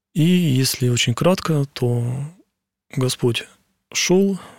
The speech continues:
и его ученики увидели с-, нищего, с-, ну, человека, просящего милостыню, э, и слепого от рождения. И им стало интересно, почему этот человек родился слепым. <clears throat> И они задают вопрос, почему, кто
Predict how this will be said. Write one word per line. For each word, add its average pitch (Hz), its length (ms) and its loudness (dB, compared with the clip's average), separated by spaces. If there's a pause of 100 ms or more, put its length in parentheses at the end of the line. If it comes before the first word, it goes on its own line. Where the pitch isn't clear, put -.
(140)
и 139 260 -2
его 135 340 2
ученики 131 460 0
увидели 135 760 2
с-, - 360 -6 (380)
нищего, 165 1040 0 (160)
с-, - 120 -6
ну, 175 140 2 (260)
человека, 147 340 2
просящего 131 460 2
милостыню, 123 640 -2 (1300)
э, 123 260 2
и - 20 0
слепого 156 420 0
от 143 100 -2
рождения. 131 680 -2 (340)
И 156 420 2 (300)
им 160 140 2
стало 143 300 2
интересно, 139 400 0
почему 156 440 2
этот 127 180 -2
человек 127 420 0
родился 120 380 -2
слепым. 120 560 -2 (360)
<clears throat> - 0 - (300)
И 127 260 -2
они 127 360 2
задают 127 280 0
вопрос, 127 360 -2
почему, 123 520 -2
кто 127 340 -4